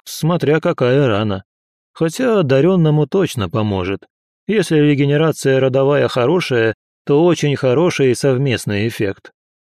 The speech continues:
Его сиятельство даже мозг положил. Да, точно ускорит. Простому человеку скорее нет,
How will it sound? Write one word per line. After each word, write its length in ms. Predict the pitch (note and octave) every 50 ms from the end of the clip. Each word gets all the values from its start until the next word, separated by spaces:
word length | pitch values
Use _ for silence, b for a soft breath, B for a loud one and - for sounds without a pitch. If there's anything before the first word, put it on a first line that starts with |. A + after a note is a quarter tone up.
| _ _
Его 260 | - D3 D#3 F3 F#3+
сиятельство 720 | F3+ - F#3+ E3 D#3+ G3+ - F#3+ E3+ - - E3 E3+ E3
даже 280 | D3 D#3 D#3+ D3 E3+ E3
мозг 320 | B2+ G#2+ G#2+ A#2+ - -
положил. 580 | - C3 A#2+ A2 G#2+ G#2 F2+ G2 F#2 F#2 F#2+ F#2 _ _ _ _ _ _ _ _ _ -
Да, 520 | F#3 G3+ A#3+ A#3+ G#3+ E3 C3 G2+ F2+ G2 -
точно 440 | - G3 F#3+ D#3 - - A2+ G#2 G#2
ускорит. 540 | A2+ A2+ - - - G#2 F#2+ F#2+ F#2 - - _ _ _ _ _ _ _ _
Простому 500 | - C#4+ D4 G3 - - G#3+ G3+ F#3 F3
человеку 640 | D3+ - E3 D#3 D#3 E3 F#3+ F#3+ E3 - D3+ C#3+ C3+
скорее 540 | - - D#3+ D#3+ E3 F3+ F#3+ F#3 F#3 F#3+
нет, 400 | G3+ A3+ B3 F3+ C3 A#2 - -